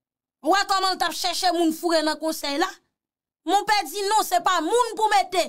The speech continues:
se ou menm ki pou pran responsabilite. E se sa m te di pa Boris. Se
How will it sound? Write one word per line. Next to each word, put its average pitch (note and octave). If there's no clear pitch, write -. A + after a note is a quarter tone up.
se G4
ou G4
menm G#4
ki F#4+
pou F#4+
pran D#4
responsabilite. D#4+
E -
se B4
sa C5
m B4+
te G4
di D#4
pa C#4+
Boris. B3
Se B4